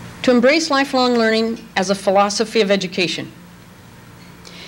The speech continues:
is to understand that what we learn must be re-examined to fit into our dynamically changing world. Of greater challenge to our educational system,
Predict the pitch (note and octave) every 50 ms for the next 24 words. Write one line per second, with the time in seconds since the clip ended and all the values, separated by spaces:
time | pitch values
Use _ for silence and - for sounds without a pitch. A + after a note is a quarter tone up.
0 | - - A3+ A#3 - - B3 F#3+ B3 C#4+ D4 C#4 - - - B3 A#3+ B3 A#3+ A#3+
1 | A3 A3+ - - G3+ C4+ C4 - A3 B3 B3 A3+ G#3+ G#3 G3+ F#3+ F#3+ F#3+ F#3+ F#3+
2 | F#3 - - - - - - - - G3+ G3+ - A3 G#3+ G3 G#3 B3+ C4+ C4 A3
3 | G#3 A3+ A3+ A3 A3 A3 A3 A3 - G3 - - - A3+ A3 A3 A3 - - -
4 | - - G3+ G3 G3 G3 G3+ G3 F#3+ F3 F3+ F3 F3+ F#3+ G#3+ A3+ A#3 A3 A3+ A3+
5 | G#3+ G3+ G#3 - G#3 G3+ G3 F3+ F3+ F#3 F3+ F3 E3+ D#3 D3 C3+ B2+ B2+ - -
6 | - - - - - - - - - - - - - - - - - - - -
7 | - - - - - - - - - - - - - - - - - - - -
8 | - - - - G3 G3+ F#3+ G#3+ C4+ D#4 E4 F4 D#4 D#4+ - C#4+ C4+ B3 A#3+ A#3+
9 | A#3+ A#3 A#3 - - - - - - - - A3+ A3+ A3+ A3 A3 G#3+ G#3+ G3+ G#3+
10 | A3 G3 G3+ - F3+ E3+ - - E3 D3+ - D#3+ D#3 D#3